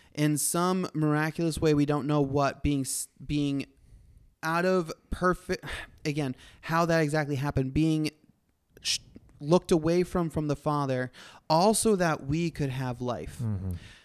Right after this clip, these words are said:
Speaker 1: You must have done something somewhat bad in order
Speaker 2: Right.
Speaker 1: for that to be the means in which you were saved.
Speaker 2: Yeah. <laughs> Yeah. Oh, man. Yeah, absolutely. And so I think ours, what you're saying about R C just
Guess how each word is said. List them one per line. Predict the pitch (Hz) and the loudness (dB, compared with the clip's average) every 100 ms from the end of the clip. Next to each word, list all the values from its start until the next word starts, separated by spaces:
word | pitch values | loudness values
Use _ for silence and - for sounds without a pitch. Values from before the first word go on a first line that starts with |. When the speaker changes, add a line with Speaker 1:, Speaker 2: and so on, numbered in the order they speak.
| - | -6
Speaker 1:
You | 165 196 | 0 2
must | 226 285 - | 2 0 -2
have | 254 165 | -4 0
done | 196 196 | 2 2
something | - 185 165 175 151 | 0 -2 0 -2 -2
somewhat | - - 180 180 175 143 131 127 | -4 -4 0 2 2 2 -2 -2
bad | 135 127 127 | 0 0 0
in | 127 | 0
order | 131 135 131 | 2 2 2
Speaker 2:
Right. | 131 92 | 0 2
Speaker 1:
for | 139 | 2
that | 127 131 139 - - | 0 0 -2 -4 -4
to | 135 | 0
be | 131 | 0
the | 131 | 0
means | 131 131 127 | 0 0 -2
in | 127 | -4
which | 127 - | -6 -4
you | 117 | -6
were | - | -6
saved. | - 57 62 - - | -8 -10 -12 -12 -6
Speaker 2:
Yeah. | 85 80 62 - | -4 -4 -4 -6
<laughs> | - - | -8 -4
Yeah. | 98 127 92 - | 0 0 0 -4
Oh, | 90 90 | -4 -4
man. | 87 92 90 90 - - 107 | -2 0 0 -4 -10 -16 -6
Yeah, | 117 113 - - | -4 -4 -12 -6
absolutely. | 95 95 - 98 101 95 92 - - - | -2 -2 -2 0 2 0 -2 -10 -20 0
And | 120 107 | 6 10
so | 117 | 10
I | 107 | 10
think | 104 92 | 6 4
ours, | 104 104 107 | 4 4 4
what | 113 | 4
you're | 101 110 | 4 2
saying | 110 110 104 | 0 -2 0
about | 98 - | 0 0
R | 101 | -2
C | - 107 98 95 - - - - - | -2 -2 -2 -4 -10 -18 -18 -10 4
just | 104 90 - - | 4 4 -2 -10